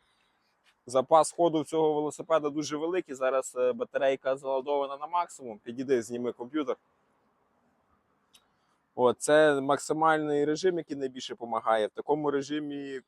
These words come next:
комп'ютер рахує запас ходу п'ятдесят сім кілометрів, якщо не їздите. А в екорежимі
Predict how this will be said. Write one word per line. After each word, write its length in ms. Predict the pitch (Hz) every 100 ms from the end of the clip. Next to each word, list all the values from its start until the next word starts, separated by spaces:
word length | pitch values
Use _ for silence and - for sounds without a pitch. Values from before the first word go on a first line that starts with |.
| _
комп'ютер 460 | 120 143 135 127
рахує 460 | 123 - 147 143 127
запас 400 | 120 - 127 -
ходу 280 | 131 127 120
п'ятдесят 520 | - 107 113 127 123
сім 200 | - 127
кілометрів, 600 | 113 117 107 95 - 95
якщо 220 | 95 -
не 120 | 101 98
їздите. 380 | 90 92 - - _ _ _ _ _ _ _
А 160 | 110 104
в 80 | -
екорежимі 920 | 131 151 - 180 170 165 180 170 170